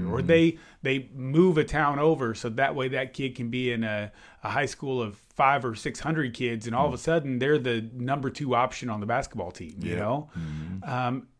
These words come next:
Speaker 1: because now they're, they're a bigger fish in a smaller pond. There are other people that love being pushed by jumping in the bigger pond.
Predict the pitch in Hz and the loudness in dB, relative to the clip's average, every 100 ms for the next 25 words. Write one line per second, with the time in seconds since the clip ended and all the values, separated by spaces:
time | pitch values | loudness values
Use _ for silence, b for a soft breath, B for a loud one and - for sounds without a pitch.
0 | _ 147 151 151 127 127 151 160 165 165 | _ -6 -2 -2 2 4 6 6 6 4
1 | 135 127 180 143 120 147 170 120 123 151 | 0 2 4 4 2 2 0 -2 -4 -6
2 | 143 - 117 117 165 202 107 104 _ _ | -10 -6 -4 -2 0 -2 -2 -8 _ _
3 | _ _ _ - 135 151 226 - 135 143 | _ _ _ -6 0 2 2 0 -6 0
4 | 147 156 147 139 139 143 175 147 160 131 | 0 0 0 -4 0 2 2 2 0 0
5 | 117 - 170 123 104 - - - - _ | -6 -4 -2 0 -2 -8 -12 -14 -18 _
6 | _ _ _ 117 113 101 147 127 147 127 | _ _ _ -2 0 -2 -4 -4 -6 -4
7 | 117 107 110 107 101 80 | -4 -2 -4 -6 -8 -10